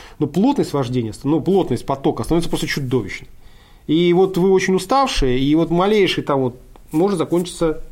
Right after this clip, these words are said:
нехорошо. Поэтому ночёвка в Твери, особенно если вы ехали поздно, это, в общем-то, выход. Хотя я в Твери не ночевал, я ночевал южнее Москвы.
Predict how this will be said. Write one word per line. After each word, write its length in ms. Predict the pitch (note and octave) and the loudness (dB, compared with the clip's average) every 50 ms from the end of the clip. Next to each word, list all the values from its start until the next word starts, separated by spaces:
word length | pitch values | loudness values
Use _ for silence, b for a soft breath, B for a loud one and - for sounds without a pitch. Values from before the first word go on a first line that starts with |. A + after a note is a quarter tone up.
| - - | -8 -4
нехорошо. 540 | C#3 D3+ C#3+ - C#3+ C#3+ C#3 - - - - B B B B B B B - | -4 -4 -4 -4 -6 -8 -8 -10 -12 -18 -18 B B B B B B B -2
Поэтому 480 | G3 A3+ A3 E3+ - C3 A2+ G#2+ F#2+ - b b b b b b b b - | 0 2 2 2 0 -2 -4 -4 -6 -10 b b b b b b b b -4
ночёвка 440 | C#3+ D3+ D3+ - A#3 A3 A3+ - F3+ | -2 0 0 2 2 0 2 0 -4
в 60 | C#3 | -2
Твери, 320 | - F3+ G3+ A3 A#3+ C4+ | -2 0 0 2 4 4
особенно 320 | B3 F#3+ - - E3+ D3 D3 | 2 2 2 0 0 0 0
если 180 | C#3 C#3 - D3 | 0 0 0 0
вы 100 | C#3 C#3+ | 2 2
ехали 300 | C#3 - E3 D#3+ D#3 C3 - - - - | 0 2 2 0 0 -2 -4 -16 -14 -8
поздно, 360 | - A3+ B3 B3+ A#3+ G3+ F#3+ | -4 -2 0 2 2 2 2
это, 280 | D3+ D#3+ F3+ F#3+ F#3 D#3+ | 0 2 0 0 2 0
в 140 | C#3 C3+ D#3+ | 0 0 0
общем-то, 640 | E3 E3 - D3+ B2+ - C#3+ C3 B2+ A#2+ A#2 A#2+ - - - - - | -2 -2 -4 -6 -4 -2 -2 0 0 0 -2 -4 -8 -12 -14 -10 -4
выход. 420 | D3 C3+ C3+ D#3 D3+ - - - - - | -2 0 2 0 0 -2 -4 -12 -14 -14
Хотя 280 | - - D3+ A3 - E3+ | -8 -6 -4 -2 0 0
я 280 | D3 D3+ G#3 C4+ C#4+ C4+ | 2 2 2 2 2 2
в 60 | C#4 | 0
Твери 220 | - A3 G#3 G#3 | 0 0 0 2
не 100 | F#3 F#3 | 2 2
ночевал, 360 | F3+ F3 E3 - G3 G3 F3 | 2 0 0 0 0 2 2
я 60 | D3+ D3 | 2 2
ночевал 300 | C3+ C3 - E3 E3 D3+ | 0 -2 -2 -2 0 0
южнее 320 | D3 C#3 B2+ D3 D3 C3+ | -2 -2 -2 0 0 0
Москвы. 360 | C3 C3+ C3 - - F#2 E2+ | 0 -2 -4 -6 -10 -12 -12